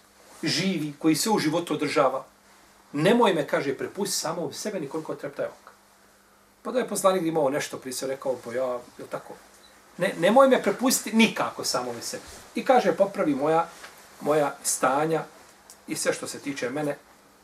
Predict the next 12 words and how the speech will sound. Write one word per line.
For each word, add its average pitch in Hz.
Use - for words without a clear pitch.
a 131
nemoj 156
me”, 127
kaže, 120
„prepustiti -
nikome 143
od 113
ljudi.” 98
Da 127
neko 143
brine 127
o, -